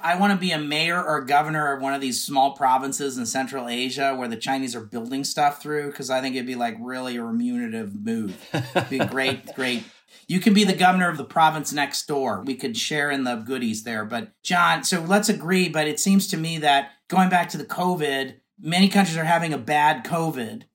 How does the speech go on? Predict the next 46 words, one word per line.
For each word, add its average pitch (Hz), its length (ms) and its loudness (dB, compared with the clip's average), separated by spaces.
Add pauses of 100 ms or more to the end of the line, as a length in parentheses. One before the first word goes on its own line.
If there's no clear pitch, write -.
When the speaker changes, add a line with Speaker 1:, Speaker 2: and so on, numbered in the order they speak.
(220)
Speaker 1:
economically. 147 1040 -2 (140)
They're 170 180 4
having 190 240 8
to 170 60 0
go 170 80 0
out 170 160 8
and 143 120 -4
borrow 160 240 8
money. 151 460 0
And 135 160 -6
so 143 600 0
they're 151 140 -2
not 185 220 4
really 175 460 2
in 156 80 0
a 143 80 0
place 147 680 -2 (260)
to 160 100 0
gar-, 156 440 6
borrow 160 260 4
yet 151 300 0
more 156 280 -2
money, 143 440 0
or 139 160 -4
maybe 151 320 -2
sort 160 200 -2
of 143 100 -4
the 139 60 -4
borrowing 151 520 4
that 139 100 -8
they 143 120 -4
were 139 120 -2
gonna 143 240 -4
do 143 200 -2
when 139 120 -2
they 135 140 -2
started 160 360 0
the 135 80 -6
project 131 540 0
seems 139 320 -4
less 139 340 2
economically 139 640 -4
attractive 135 640 -2
given 131 280 -4
their 127 180 -2
economies 139 720 -2